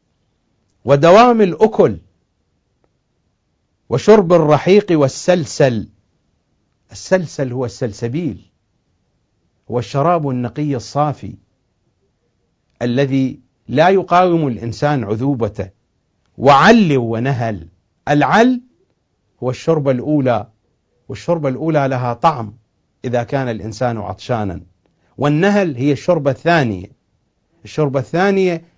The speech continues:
بعد أن ارتوى ووجد الطيب في هذا الشراب فيريد أن يشرب لطيبه لا لعطشه. هناك عل وهناك نهل، لا سأم منه ولا ملل.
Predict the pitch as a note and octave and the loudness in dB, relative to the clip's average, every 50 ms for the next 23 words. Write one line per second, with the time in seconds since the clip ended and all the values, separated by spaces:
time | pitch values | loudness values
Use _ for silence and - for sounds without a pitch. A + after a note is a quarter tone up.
0 | _ _ _ _ _ _ _ - C#3 C#3+ C3 C#3+ C#3+ D3+ C#3 C#3+ C#3+ C#3+ D3 C3+ | _ _ _ _ _ _ _ -4 -2 0 0 2 2 0 0 0 0 0 0 -2
1 | - - F#3 G3+ G#3+ A3 G#3+ G3+ G3+ G3 - - C3+ D3 D3+ F#3 G#3+ G#3 E3+ F3+ | -2 0 2 4 6 6 4 4 2 0 -4 -2 2 4 4 4 4 4 2 2
2 | E3 D3 D3 C#3 - _ - G3 G#3 F#3+ D#3+ D3 B2+ A2+ C3 B2 C3 B2+ B2 A2+ | 2 2 0 -2 -2 _ 0 0 2 2 0 -2 -2 -2 -2 0 0 2 0 0
3 | A2+ G#2+ - - B2+ C3+ E3 E3+ E3+ E3 _ _ _ _ _ - B2 B2+ C3 C#3 | -2 -6 -8 -4 -2 2 2 2 2 0 _ _ _ _ _ -6 -4 -2 -2 0
4 | D#3+ E3 D#3 D3 C#3 - A#2+ A#2 A#2 C3 C3 - - - F2 F#2+ - _ _ _ | -2 -2 -2 -4 -6 -6 -6 -6 -4 -4 -6 -6 -8 -12 -14 -14 -16 _ _ _
5 | _ _ _ _ _ _ - A#2+ D3 D3 F3+ F#3+ G3+ E3+ C3+ B2+ A#2 A#2 A#2 A2 | _ _ _ _ _ _ -4 -4 -4 -2 0 0 0 0 -2 -4 -4 -4 -4 -2
6 | A#2+ D3+ F3 F3+ D#3+ C#3 G#2+ A2 G#2+ - G#2 - - - - - - - - _ | 2 2 2 2 2 0 -2 -4 -4 -6 -8 -10 -10 -14 -18 -18 -18 -20 -20 _
7 | _ _ _ _ _ _ _ _ _ _ _ _ _ - A#2+ C3+ C#3 C3 - - | _ _ _ _ _ _ _ _ _ _ _ _ _ -6 -2 -2 -2 -2 0 -2
8 | B2+ A#2 C3+ E3 F#3+ F#3+ G3+ A3 A#3+ B3 A3 - C3 C3 C3+ C#3 D3 D3 - C#3 | -2 0 0 0 2 2 2 2 2 2 -2 -4 -4 -2 0 0 0 0 0 0
9 | C3+ C#3+ D#3+ C#3+ A2+ G2+ E2+ E2 _ _ _ _ _ _ _ _ _ _ _ _ | 0 0 0 -2 -2 -4 -8 -12 _ _ _ _ _ _ _ _ _ _ _ _
10 | _ _ _ _ _ _ _ _ _ _ _ _ _ _ _ _ _ _ _ _ | _ _ _ _ _ _ _ _ _ _ _ _ _ _ _ _ _ _ _ _
11 | _ _ _ _ _ _ _ _ _ _ _ _ _ _ _ _ _ _ _ _ | _ _ _ _ _ _ _ _ _ _ _ _ _ _ _ _ _ _ _ _
12 | _ _ _ _ _ _ _ _ _ _ _ _ _ _ _ _ _ _ _ _ | _ _ _ _ _ _ _ _ _ _ _ _ _ _ _ _ _ _ _ _
13 | _ _ _ _ _ _ _ _ _ _ _ _ - C3+ D3+ F3 F3+ - - F#3 | _ _ _ _ _ _ _ _ _ _ _ _ 2 4 4 4 4 4 2 0
14 | D#3 D#3 E3 D#3+ D3+ D3 D3+ D3 C3 C3 A#2+ A#2+ A#2 A2 G2 G2+ G2 F#2 E2+ E2+ | 2 0 -2 -2 -2 -2 -4 -4 -4 -4 -4 -4 -4 -4 -4 -6 -8 -8 -10 -12
15 | E2+ | -16